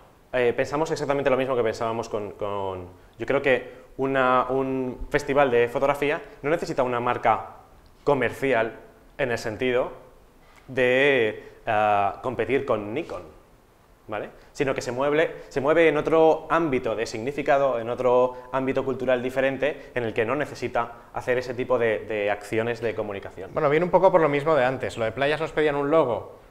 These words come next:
Speaker 2: y dijimos que por qué una marca, que había que hacer muchas cosas. Esto es un poco lo mismo. El, el, el brief no era cambiar el logo, era hacer, eh, la campaña de ese año, o sea, la comunicación de ese año. Y es cuando nosotros les dijimos que había un problema previo, que era el logo.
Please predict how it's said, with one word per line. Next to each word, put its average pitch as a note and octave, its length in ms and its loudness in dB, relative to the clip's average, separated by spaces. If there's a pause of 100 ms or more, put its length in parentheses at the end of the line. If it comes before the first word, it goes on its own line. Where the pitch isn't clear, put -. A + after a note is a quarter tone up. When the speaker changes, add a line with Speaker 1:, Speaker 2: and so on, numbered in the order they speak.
(260)
Speaker 2:
y C3 120 -2
dijimos C#3+ 420 -2
que C3+ 80 -2
por G#2+ 220 -4
qué C3 100 -2
una C3+ 160 -2
marca, C#3 340 0
que G#2+ 60 -8
había G#2+ 160 -2
que B2 80 -2
hacer B2+ 180 -2
muchas C3 300 -8
cosas. D3+ 500 -4 (380)
Esto C3+ 200 -2
es - 20 4
un E3+ 60 2
poco D3+ 120 6
lo C3 80 6
mismo. C3+ 320 0
El, A2 160 -4
el, A#2 220 -8
el A#2 260 -8
brief C#3+ 300 -4
no E3 160 2
era C#3+ 160 2
cambiar C3+ 300 0
el C3 140 -2
logo, D3+ 420 0 (140)
era B2 140 0
hacer, C#3 320 0 (220)
eh, A2+ 120 -2
la G#2+ 120 0
campaña A#2+ 300 -2
de C#3 60 2
ese C3 140 -6
año, A2 300 -6
o - 20 -18
sea, G#2+ 100 -8
la G2+ 80 -6
comunicación A2 500 -6
de C#3 60 -2
ese A#2+ 140 -6
año. G#2 220 -6 (100)
Y A#2+ 60 -10
es A#2 80 -10
cuando B2+ 160 -2
nosotros B2+ 220 -6
les B2 120 -4
dijimos B2+ 460 -6 (160)
que - 100 -8
había A#2 160 -2
un B2+ 60 -4
problema A2+ 500 -6
previo, G2+ 360 -8 (180)
que A2 80 -8
era A2 80 -4
el G2+ 100 -6
logo. F#2 240 -10